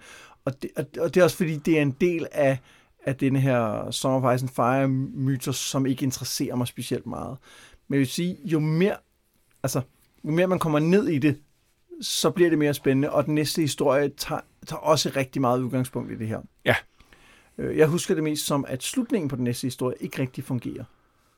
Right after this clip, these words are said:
Speaker 2: Ja, det kan jeg også godt huske. Den, den, der er nogle issues med den.
Speaker 1: Men det er måske også fordi, at, øh, at man er blevet lovet, at det her, det er historien om,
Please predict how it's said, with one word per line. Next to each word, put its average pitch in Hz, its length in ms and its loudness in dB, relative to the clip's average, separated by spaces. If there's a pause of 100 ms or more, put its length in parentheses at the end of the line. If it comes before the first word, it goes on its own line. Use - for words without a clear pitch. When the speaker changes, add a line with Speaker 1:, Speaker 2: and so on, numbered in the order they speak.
Speaker 2:
Ja, 170 180 12 (480)
det 165 100 -2
kan 170 80 10
jeg 151 60 12
også 139 120 10
godt 135 160 2
huske. 143 320 2
Den, 143 180 0
den, 147 160 -4
der 156 60 6
er 147 100 8
nogle 139 260 4
issues 131 380 -2
med 117 80 -2
den. 113 100 -6 (160)
Speaker 1:
Men 165 220 0
det 185 80 4
er 190 40 6
måske 185 340 2
også - 180 -2
fordi, - 400 -4 (160)
at, 139 420 -2
øh, 120 400 2 (400)
at 131 180 2 (520)
man 147 180 0
er 135 40 4
blevet 135 160 2
lovet, 139 340 4
at 151 100 2
det 147 140 4
her, 139 80 2
det 135 140 2
er 131 40 2
historien 135 420 0
om, 120 200 0